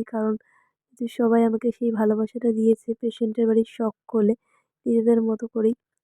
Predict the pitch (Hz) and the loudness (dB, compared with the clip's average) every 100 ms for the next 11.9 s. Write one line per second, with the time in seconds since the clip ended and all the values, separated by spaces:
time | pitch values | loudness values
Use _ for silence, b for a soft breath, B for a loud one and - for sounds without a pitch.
0 | _ _ _ _ 233 220 226 220 226 226 | _ _ _ _ -6 -4 -4 0 2 2
1 | 226 233 - 220 - - 233 214 _ - | 2 -2 -4 -4 -4 -8 -8 -8 _ -4
2 | 220 - _ _ _ _ _ _ 247 233 | -2 -4 _ _ _ _ _ _ -12 -8
3 | 233 - 226 226 233 220 233 226 220 214 | -6 -4 -4 -2 -2 -2 0 2 4 4
4 | 214 - 226 220 247 - _ _ _ _ | 0 -2 -6 -6 -6 -10 _ _ _ _
5 | 233 214 240 233 220 _ 247 233 220 220 | -4 -2 -2 -4 -4 _ -8 -4 0 0
6 | - 247 - 233 214 240 - 220 226 220 | 2 -2 -2 -6 -4 -4 -4 -4 0 2
7 | 214 233 B B B B - - 233 220 | 4 2 B B B B -16 -4 2 6
8 | 233 240 240 247 b _ - 226 - 233 | 6 4 -2 -4 b _ -4 -2 0 0
9 | 240 233 240 233 220 - 226 233 254 262 | 2 2 0 0 -4 -2 0 2 2 0
10 | 220 - 233 226 262 226 226 302 B B | -4 -4 -2 -2 0 0 0 -4 B B
11 | B _ _ 254 - 220 220 214 - | B _ _ -8 -2 2 2 2 2